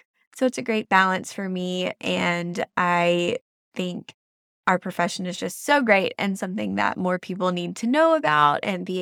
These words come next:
able to, uh, work towards if it's something that you're interested in. So we do have a voicemail question for today that we'll get to in just a second.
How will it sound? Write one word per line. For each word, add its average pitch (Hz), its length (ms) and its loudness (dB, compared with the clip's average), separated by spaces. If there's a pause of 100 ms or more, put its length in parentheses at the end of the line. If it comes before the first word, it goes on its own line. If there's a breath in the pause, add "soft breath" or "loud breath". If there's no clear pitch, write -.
able 180 260 -4
to, 175 500 -4 (520 loud breath)
uh, 180 180 4
work 185 220 0
towards 185 400 -2
if - 160 -6
it's - 180 -10
something 175 380 -8
that - 180 -10
you're 180 220 -2
interested - 580 -4
in. 65 300 -8 (880)
So 190 340 0
we 196 120 -2
do 214 80 2
have 226 180 4
a 214 260 4
voicemail 233 540 0
question 214 460 -2
for 196 240 -4
today 185 640 0
that 190 120 -4
we'll 196 120 -4
get 190 220 -8
to 202 200 -6
in 185 220 -6
just 185 280 -8
a 226 120 -8
second. 240 420 -2